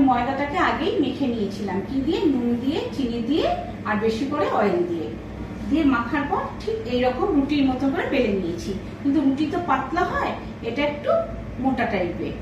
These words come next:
ঠিক আছে? তো দেখো কি করতে চলেছি, চলে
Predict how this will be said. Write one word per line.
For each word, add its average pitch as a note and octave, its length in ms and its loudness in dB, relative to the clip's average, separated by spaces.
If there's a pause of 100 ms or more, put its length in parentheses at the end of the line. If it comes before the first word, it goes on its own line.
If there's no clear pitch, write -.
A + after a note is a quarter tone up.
(220)
ঠিক F4 140 -4 (100)
আছে? A4+ 220 -2 (560)
তো A3 80 -2 (600)
দেখো E4 220 4 (100)
কি E4 80 4 (100)
করতে D#4+ 220 0 (100)
চলেছি, C4+ 360 2 (440)
চলে C4 180 2